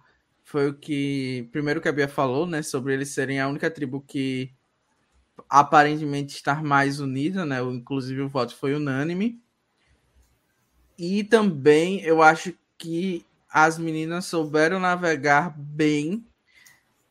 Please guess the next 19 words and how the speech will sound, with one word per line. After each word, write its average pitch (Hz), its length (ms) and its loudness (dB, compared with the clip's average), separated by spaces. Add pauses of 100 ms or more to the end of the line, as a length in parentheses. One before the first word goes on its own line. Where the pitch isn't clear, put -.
(300)
o 190 120 -2
tema 185 720 2
de 185 380 -6
tirar 175 480 2
as 185 100 -2
pessoas 165 680 -2
mais 165 320 -4
fracas, - 1120 -4
porque 151 760 0 (680)
geralmente 160 920 2
a 165 60 0
tradução 156 640 -2
disso 151 300 -4
é 160 40 -2
tirar 151 420 0
as 156 160 -2
mulheres 151 340 -4
da 156 140 0
tribo, 117 580 -10